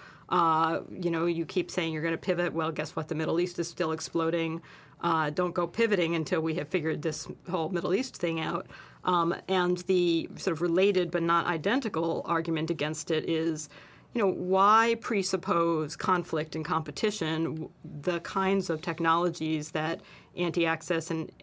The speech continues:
uh, an-, that the anti-anti-access and area denial, uh, programs would require are very expensive. Um, they're long-term and they're extremely expensive at a time of budget pressures.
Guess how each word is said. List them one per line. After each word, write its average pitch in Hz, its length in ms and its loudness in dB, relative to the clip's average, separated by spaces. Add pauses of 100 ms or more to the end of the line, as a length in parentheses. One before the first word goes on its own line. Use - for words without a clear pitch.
uh, 165 380 0 (540)
an-, 180 280 -2
that - 220 -2
the 190 180 0
anti-anti-access 170 1000 0
and 156 80 -6
area 160 240 -2
denial, 160 600 -4
uh, 165 220 0
programs 165 480 -2
would 165 100 -4
require 175 400 -2
are 175 200 -2
very 180 320 4
expensive. 165 720 -4 (340)
Um, 160 260 0
they're 156 120 -2
long-term 170 540 0
and 156 100 -2
they're 156 80 -2
extremely 180 440 0
expensive 156 380 -4
at 165 60 -2
a 185 80 -6
time 156 260 -2
of 151 120 -12
budget 196 280 2
pressures. 160 520 -2